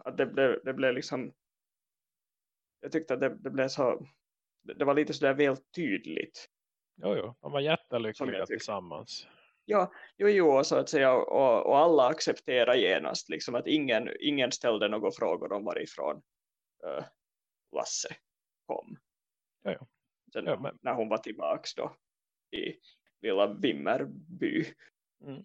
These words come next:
Speaker 2: Ja, men inte, inte ska man ju, inte vill man ju heller tro att liksom Astrid var en rogue som bara bodde där i Stockholm och levde körliv med, med sitt lilla barn i sängen. Utan
Speaker 1: Mm.
Speaker 2: så,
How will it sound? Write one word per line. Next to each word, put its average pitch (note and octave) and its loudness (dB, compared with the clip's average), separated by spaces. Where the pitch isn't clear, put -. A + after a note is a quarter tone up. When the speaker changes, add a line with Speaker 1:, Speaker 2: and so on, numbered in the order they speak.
Speaker 2:
Ja, G#3 -4
men E3+ -4
inte, C#3 -8
inte C3+ -14
ska - -8
man A#2 -6
ju, G2 -10
inte C3+ -20
vill C3 -4
man A#2+ -2
ju G#2 -2
heller C3 0
tro A#2+ -2
att - -6
liksom F#2+ -10
Astrid A#2+ -4
var A2+ 2
en G#2+ -2
rogue A2+ 0
som A2 -8
bara G#2+ -2
bodde A2+ -4
där G#2+ 4
i G#2+ -6
Stockholm G#2 -4
och G2+ -2
levde G2+ -2
körliv A#2 2
med, A#2 -10
med A#2 -16
sitt - -12
lilla A#2 -6
barn G#2+ -4
i G#2 -14
sängen. G#2+ -12
Utan A#2 -4
Speaker 1:
Mm. B2+ -8
Speaker 2:
så, A#2+ 0